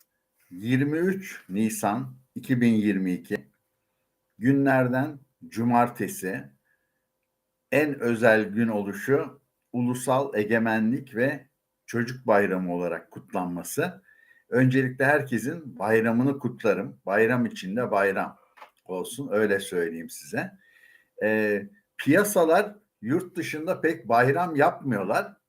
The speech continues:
Ben hariç. Ya ben böyle ne alacağımı şaşırdım kardeşim ya. Yani bakın başlık, benim yatırım tarzım çok farklıdır arkadaşlar.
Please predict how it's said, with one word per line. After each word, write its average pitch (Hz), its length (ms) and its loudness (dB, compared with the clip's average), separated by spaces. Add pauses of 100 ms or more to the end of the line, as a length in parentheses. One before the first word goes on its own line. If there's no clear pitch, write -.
Ben 165 240 4
hariç. 139 720 0 (420)
Ya - 260 -16
ben 165 400 -2 (120)
böyle 147 500 2 (360)
ne 143 300 2
alacağımı 185 600 4
şaşırdım 95 560 -2
kardeşim 113 600 -2
ya. 82 280 -12
Yani 104 460 -4 (1040)
bakın 143 520 0 (160)
başlık, 127 720 -2 (680)
benim 202 580 0
yatırım 135 500 -2
tarzım 147 440 4
çok 196 260 -4
farklıdır 131 440 2
arkadaşlar. 87 760 -6